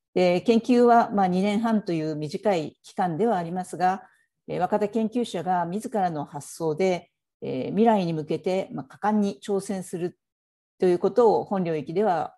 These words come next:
応援したいと思っています。で、将来、えー、研究代表者になった時に、えー、研究室の主催者になった時に、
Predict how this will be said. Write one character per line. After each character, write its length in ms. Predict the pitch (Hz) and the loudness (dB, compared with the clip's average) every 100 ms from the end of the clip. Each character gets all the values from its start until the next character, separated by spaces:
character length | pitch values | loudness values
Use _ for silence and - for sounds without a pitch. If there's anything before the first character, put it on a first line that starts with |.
| - | -4
応 160 | 190 | -2
援 100 | 202 | -2
し 100 | 190 | -6
た 120 | - 175 | -8 -8
い 100 | 131 | -10
と 180 | - _ | -14 _
思 140 | 156 147 | -10 -10
っ 100 | - | -10
て 80 | 139 | -10
い 40 | |
ま 100 | 131 | -10
す。 200 | - _ - _ _ _ _ - | -14 _ -20 _ _ _ _ -4
で、 120 | 190 | -2
将 220 | 180 262 | 2 6
来、 340 | 226 175 147 - | 8 6 4 0
え 480 | 156 147 143 147 - | -4 -2 -2 -4 -8
ー、 20 | - _ _ _ _ | -14 _ _ _ _
研 160 | 214 190 | -2 0
究 200 | - 180 | 4 6
代 140 | 185 | 6
表 180 | 196 269 | 6 4
者 160 | - 170 | 0 -2
に 100 | 151 | -4
な 100 | 156 | -4
っ 100 | - | -6
た 100 | 143 | -8
時 220 | 139 135 | -8 -6
に、 200 | 135 123 - | -6 -8 -6
え 140 | 143 | -4
ー、 80 | 135 _ - _ _ - | -4 _ -20 _ _ -2
研 160 | 196 | 2
究 100 | 214 | 2
室 160 | 202 - | 0 -2
の 100 | 151 | -4
主 140 | - | -2
催 240 | - 262 226 | 0 2 2
者 300 | 160 131 - | 0 -4 -4
に 100 | 160 | -4
な 120 | 165 | -6
っ 80 | - | -6
た 80 | 151 | -8
時 240 | 151 165 | -8 -2
に、 320 | 180 226 202 | 2 2 2